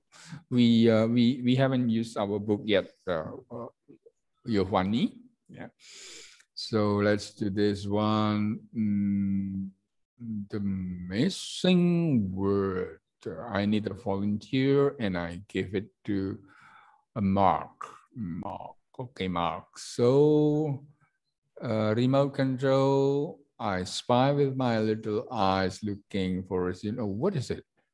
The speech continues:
Mark? Oh, yeah, Mark is a request. Of course, I approve. Yeah, that's great, Mark.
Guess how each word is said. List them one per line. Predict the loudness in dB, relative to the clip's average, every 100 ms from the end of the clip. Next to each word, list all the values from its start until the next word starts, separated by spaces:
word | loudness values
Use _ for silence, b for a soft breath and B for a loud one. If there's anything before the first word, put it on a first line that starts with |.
| -6
Mark? | -2 2 2 2 -6 -2
Oh, | 4
yeah, | 6 6
Mark | 4 4 4 0
is | -2
a | -2
request. | 0 0 0
Of | 0
course, | 2 4 2 2
I | 2 2
approve. | 0 -2 -2 -4 -4
Yeah, | 0 0 0
that's | -2 -4 -4
great, | 0 0 0
Mark. | -6 -8